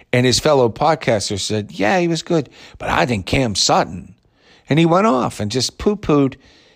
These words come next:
Cam Heyward and moved the conversation, and they never really got back to Cam Heyward.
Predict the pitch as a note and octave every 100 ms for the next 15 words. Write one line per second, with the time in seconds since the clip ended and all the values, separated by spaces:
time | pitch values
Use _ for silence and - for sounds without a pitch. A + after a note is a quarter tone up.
0 | _ - E3 D3+ E3+ D3+ A2+ G#2+ A#2+ D3
1 | C#3 B2+ B2 C#3 B2 A2+ C3+ B2+ A#2+ A#2+
2 | B2+ D3 F3 B3+ B3 B3+ G#3+ G3+ F#3+ F#3+
3 | - - G2+ - A#2 C#3 D#3 C3 -